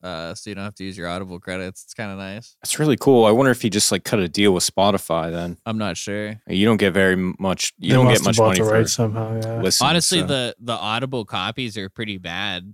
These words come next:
Speaker 1: Uh, the ones on Spotify are much better audio quality.
Speaker 2: Oh, nice.
Speaker 1: And I'll just throw out real quick before, I guess you already decided, but Equal Rites is really fun so far too. I'm only, like,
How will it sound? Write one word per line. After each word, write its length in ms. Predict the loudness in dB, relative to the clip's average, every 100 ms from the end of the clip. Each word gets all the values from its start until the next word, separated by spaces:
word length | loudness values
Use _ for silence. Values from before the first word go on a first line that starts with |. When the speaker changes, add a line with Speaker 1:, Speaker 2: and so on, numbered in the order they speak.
| _ -12
Speaker 1:
Uh, 220 | -10 -10
the 100 | -10
ones 220 | -10 -10
on 100 | -12
Spotify 600 | -12 -14 -12 -12 -10 -10
are 40 | -10
much 240 | -12 -12
better 200 | -10 -8
audio 380 | -8 -10 -10 -12
quality. 580 | -12 -12 -10 -12 -14 -18 _ -4
Speaker 2:
Oh, 220 | 2 4
nice. 380 | 4 2 0 -6 _ _ _
Speaker 1:
And 280 | -4 -4 -4 -6
I'll 120 | -4
just 220 | -4 -6 -4
throw 100 | -2
out 160 | -2
real 180 | -4 -6
quick 280 | -4 -6 -8
before, 640 | -18 -14 -10 -10 -10 -12 _ -14
I 120 | -8
guess 220 | -8 -6
you 120 | -6
already 200 | -6 -6
decided, 560 | -10 -8 -6 -4 -6 -8
but 140 | -10
Equal 340 | -6 -4 -2 -2
Rites 340 | -2 -2 -4
is 200 | -10 -8
really 240 | -6 -8 -8
fun 260 | -8 -8
so 220 | -10 -10
far 260 | -10 -10 -10
too. 280 | -10 -10 -10
I'm 100 | -10
only, 180 | -10 -8
like, 220 | -8